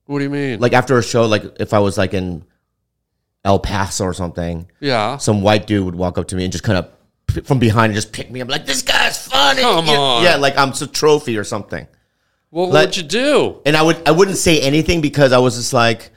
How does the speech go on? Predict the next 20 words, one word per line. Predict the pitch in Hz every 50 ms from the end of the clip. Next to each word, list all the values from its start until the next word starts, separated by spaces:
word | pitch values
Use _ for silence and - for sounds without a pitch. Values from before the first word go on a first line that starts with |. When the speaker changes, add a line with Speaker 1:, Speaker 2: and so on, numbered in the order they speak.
| _ _ _ _ _ _ _
Speaker 2:
"Oh, | 131
they | 127 143
paid | 143 - 131 139 139 139
to | 139 123
see | - - - 110
me," | 107 113 117 117 113 117 117
and, | 113 107 - -
uh, | 98 -
you | - 120
know, | 120 120
and | - - 123 120
also, | 120 127 - - 123 117 120 -
you | 127 131
know | 127
what | 123
I | 127 123
mean? | 123 123 -
I | 117
don't | 120 131
wanna, | 127 120 113 110 87 -